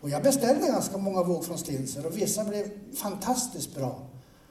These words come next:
Och så skulle man beställa nya linser, fungerade inte alls. Så repeterbarheten var ju under all kritik. Men som,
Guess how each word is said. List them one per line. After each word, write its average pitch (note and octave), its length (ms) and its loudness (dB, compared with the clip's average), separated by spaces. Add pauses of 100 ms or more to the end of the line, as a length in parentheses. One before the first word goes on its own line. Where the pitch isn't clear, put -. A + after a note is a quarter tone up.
Och D#3+ 80 -6
så F#3 100 -2
skulle G3+ 240 -2
man G#3 140 0
beställa G3+ 380 4
nya E3+ 280 4
linser, D3 420 -2 (240)
fungerade E3 460 0
inte C#3 160 -4
alls. - 440 -6 (380)
Så E3+ 140 -2
repeterbarheten F3 1200 0
var D#3 140 -2
ju C#3+ 220 -4 (560)
under F3+ 280 0
all C3+ 220 0
kritik. - 480 -12 (560)
Men G3 280 4
som, F#3 300 4